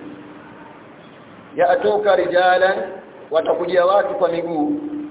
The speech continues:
"Wa ala kulli dhamirin," na watakuja watu wakiwa juu ya vipando vya wanyama waliochoka, waliokuwa wamedhoofu kutokana na wingi wa safari, wamechoka.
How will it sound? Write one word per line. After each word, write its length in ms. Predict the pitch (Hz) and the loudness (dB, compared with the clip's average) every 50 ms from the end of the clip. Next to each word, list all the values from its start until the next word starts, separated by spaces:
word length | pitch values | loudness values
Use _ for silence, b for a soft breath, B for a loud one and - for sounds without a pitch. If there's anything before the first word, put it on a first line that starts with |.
| - - - - - - - - - - - - - - - | -12 -14 -16 -18 -18 -20 -20 -20 -20 -20 -20 -20 -18 -8 0
"Wa 200 | 131 165 175 185 | 2 4 4 4
ala 280 | 190 190 196 196 196 | 4 4 4 4 4
kulli 420 | 175 196 208 254 240 240 226 220 220 | 4 2 2 0 0 0 0 0 0
dhamirin," 840 | 202 202 220 233 240 233 226 220 214 214 214 208 208 202 175 147 139 | 2 4 6 6 6 6 4 0 -2 -4 -4 -4 -4 -6 -6 -6 -4
na 80 | 165 190 | 0 0
watakuja 460 | 202 202 202 196 196 208 202 214 208 | 2 2 2 0 -2 -2 0 2 4
watu 260 | 226 247 247 247 233 | 4 4 4 2 0
wakiwa 320 | 220 - - 220 220 214 214 | -2 -4 0 2 2 2 2
juu 100 | 220 220 | 2 0
ya 80 | 208 | 0
vipando 560 | 208 208 208 214 226 240 240 233 233 226 220 202 | 0 -2 -2 0 2 2 2 2 0 -2 -2 -2
vya 160 | 190 196 196 | 0 0 0
wanyama 460 | 196 196 202 220 226 226 226 220 214 | 0 0 0 2 2 2 2 4 2
waliochoka, 640 | 208 202 190 180 175 - 202 233 233 226 - 202 | 2 2 2 -2 -2 2 4 4 4 4 4 2
waliokuwa 640 | 196 185 - - 180 175 185 190 190 196 190 185 185 | 2 2 2 0 0 0 2 2 2 2 2 0 0
wamedhoofu 520 | 180 196 190 185 196 190 220 240 233 240 - | 0 0 0 0 0 2 4 4 2 2 0
kutokana 340 | - - 196 196 190 190 190 | -2 -2 -2 -2 -2 0 -2
na 80 | 185 185 - - - - - - - - - - - - - - - - - - - - - - | -2 -4 -6 -12 -14 -14 -16 -18 -20 -20 -20 -20 -20 -20 -20 -20 -20 -20 -20 -20 -20 -20 -12 -8
wingi 340 | 175 208 269 277 262 233 233 | -4 0 0 0 0 2 2
wa 160 | 233 220 220 | 2 2 4
safari, 420 | 220 214 214 233 240 233 220 196 185 | 2 2 4 4 4 4 4 4 4
wamechoka. 680 | 185 214 220 208 - 277 285 294 262 - 202 170 | 2 0 0 0 0 2 2 4 4 4 2 0